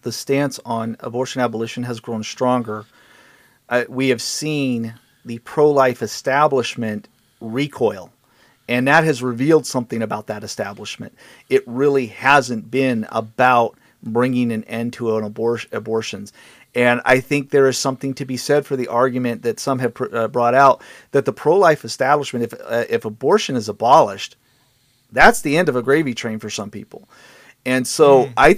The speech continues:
Speaker 1: I
Speaker 2: yeah.
Speaker 1: think there's, I think there's something to be, uh, you know, at least given consideration for that, because certainly we have seen many organizations that continue to exist only for themselves and get in the, get in their own way, so to speak. And certainly the pro-life indus-, uh, industry has done that.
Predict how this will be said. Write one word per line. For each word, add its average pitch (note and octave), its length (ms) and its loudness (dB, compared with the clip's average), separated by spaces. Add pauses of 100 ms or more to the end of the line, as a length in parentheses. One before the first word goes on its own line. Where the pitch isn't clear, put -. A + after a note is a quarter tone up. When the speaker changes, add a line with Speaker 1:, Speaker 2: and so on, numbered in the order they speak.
Speaker 1:
I D#3+ 80 6
Speaker 2:
yeah. G#3 80 6
Speaker 1:
think A3 140 -4
there's, D3+ 480 4
I C3+ 60 2
think G#3+ 180 -6
there's G#3+ 160 0
something F3+ 280 -4
to D#3 60 -6
be, C#3 160 -8
uh, B2 280 -4
you D3+ 80 -14
know, B2 260 -4 (180)
at D3+ 120 -4
least A3 320 0
given D#3+ 200 2
consideration C3 720 -2
for A#2 140 -10
that, G#2+ 240 -8
because B2+ 340 -4
certainly D#3+ 560 -4 (320)
we C#3+ 160 -4
have C3 120 2
seen D3+ 300 -6
many D#3+ 220 -2
organizations C3 720 -2
that C3 180 -2
continue C#3 440 -6
to C3 160 -4
exist A#2+ 420 -2
only C3+ 240 -2
for C3 160 -2
themselves A#2+ 760 0 (340)
and B2 260 -2 (120)
get C#3+ 180 2
in C3+ 160 0
the, B2 100 -4
get B2+ 240 0
in E3 100 0
their C#3 160 2
own A#2+ 240 -4
way, D3+ 240 4
so B2 200 -4
to G#2+ 80 -8
speak. - 400 -12 (260)
And B2+ 160 -6
certainly F3 300 0
the C#3 80 -6
pro-life C3+ 480 2
indus-, C#3 340 -8
uh, B2 240 -4
industry C#3+ 480 -6
has A2+ 240 -4
done F3 240 2
that. F2+ 300 -10